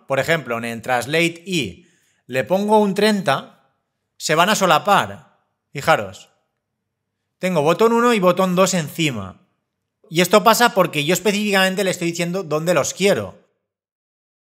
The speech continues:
Sin embargo, si quito todos los movimientos de traslación y lo ejecuto, pues evidentemente tendré uno encima del otro, empezando arriba a la izquierda. Entonces, si ahora hago lo mismo de antes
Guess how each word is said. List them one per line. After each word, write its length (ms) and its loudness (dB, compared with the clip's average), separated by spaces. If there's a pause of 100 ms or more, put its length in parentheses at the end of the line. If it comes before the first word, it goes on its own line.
(140)
Sin 200 -6
embargo, 500 2
si 240 -8
quito 260 0
todos 140 4
los 100 2
movimientos 540 0
de 100 -4
traslación 760 0
y 40 -14
lo 120 -2
ejecuto, 680 0 (600)
pues 80 -12
evidentemente 540 -2
tendré 380 0
uno 180 -2
encima 320 0
del 100 2
otro, 480 0 (260)
empezando 480 0
arriba 280 2
a 20 4
la 80 4
izquierda. 800 -4 (2500)
Entonces, 200 -6
si 60 0
ahora 160 6
hago 100 4
lo 100 4
mismo 300 -2
de 80 4
antes 540 -4